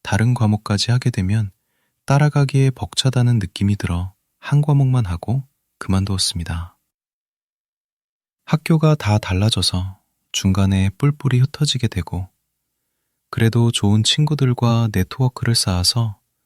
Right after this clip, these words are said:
지금도 연락하고 있는데 실력적으로 달라졌냐고 물으신다면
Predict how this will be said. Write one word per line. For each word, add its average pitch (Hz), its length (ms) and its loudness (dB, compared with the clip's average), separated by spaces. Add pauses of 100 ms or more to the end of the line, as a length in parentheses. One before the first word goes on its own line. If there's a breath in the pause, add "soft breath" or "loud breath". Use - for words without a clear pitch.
(140)
지금도 98 420 0
연락하고 113 500 0
있는데 90 520 -4 (920)
실력적으로 147 760 2
달라졌냐고 117 680 0
물으신다면 98 840 -2